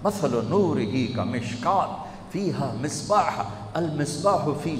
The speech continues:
زجاجہ، الزجاجۃ کأنہا کوکب درّ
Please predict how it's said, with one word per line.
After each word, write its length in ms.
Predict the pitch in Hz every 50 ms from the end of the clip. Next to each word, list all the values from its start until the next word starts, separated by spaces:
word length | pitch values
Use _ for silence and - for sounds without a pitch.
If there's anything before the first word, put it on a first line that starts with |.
| - -
زجاجہ، 500 | 107 117 98 - 220 185 - - - - 78 - - - - - - -
الزجاجۃ 760 | - 160 160 160 - 147 143 127 180 214 208 180 180 156 139 156 143 -
کأنہا 580 | - 175 - 175 175 170 165 151 135 135 127 120
کوکب 640 | - - 220 233 220 - - 143 123 - - - - - - - -
درّ 320 | 254 262 214 190 156 135